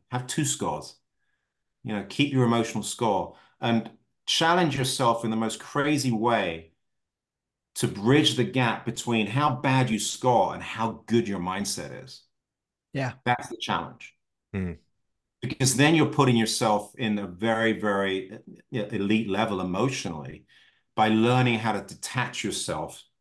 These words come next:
Speaker 1: from what you just did. And I, I, I think that honestly is the big challenge. You know, I mean, emotional detachment is what I, what I see elite golfers be able to do, because that enables them to refocus.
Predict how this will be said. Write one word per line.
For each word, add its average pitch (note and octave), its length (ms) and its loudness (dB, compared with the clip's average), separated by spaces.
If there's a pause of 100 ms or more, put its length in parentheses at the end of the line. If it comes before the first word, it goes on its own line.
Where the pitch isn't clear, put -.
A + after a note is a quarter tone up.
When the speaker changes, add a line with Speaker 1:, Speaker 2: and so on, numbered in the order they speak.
(300)
Speaker 1:
from G#2 420 0
what F#2 300 -2
you F#2 100 -6
just F2+ 340 -8
did. F#2 300 -4 (380)
And G#2 160 -4
I, G2 120 0
I, - 320 -4
I - 80 -14
think C3 420 -2
that A2 220 2
honestly G2+ 480 -2
is F2 140 -8
the F#2+ 80 -6
big F#2 220 -4
challenge. F#2+ 600 -6
You F#2+ 80 -8
know, F2+ 280 -4
I F#2 40 -10
mean, G2 240 -6
emotional G#2+ 520 -2
detachment F#2 600 -6
is F2+ 100 -14
what F2+ 140 -6
I, F2+ 160 -4 (140)
what F2+ 180 -4
I F2+ 120 -4
see F2+ 520 -4 (420)
elite F#2+ 340 -2
golfers F2 260 -6
be F2+ 160 -4
able F2 140 -6
to E2+ 40 -6
do, G#2 260 -2
because F2+ 200 -4
that G2+ 120 -4
enables F#2+ 460 -2
them F2+ 340 -6
to F#2+ 240 -4
refocus. F2 840 -10